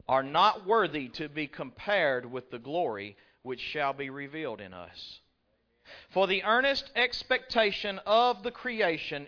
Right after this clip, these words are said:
eagerly waits for the revealing of the sons of God. For the creation was subjected to futility,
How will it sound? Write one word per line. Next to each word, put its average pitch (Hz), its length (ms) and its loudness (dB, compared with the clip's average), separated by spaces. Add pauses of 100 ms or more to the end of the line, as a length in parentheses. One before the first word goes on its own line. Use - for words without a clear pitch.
eagerly 269 640 2
waits 208 520 0
for 180 180 0
the 165 100 -6
revealing 208 680 2
of 160 180 -2
the 160 80 0
sons 196 460 -4
of 165 160 -10
God. 117 400 0 (1080)
For 202 120 6
the 190 100 0
creation 233 840 2 (260)
was 226 580 4 (120)
subjected 185 960 2
to 190 160 -2
futility, 214 800 -2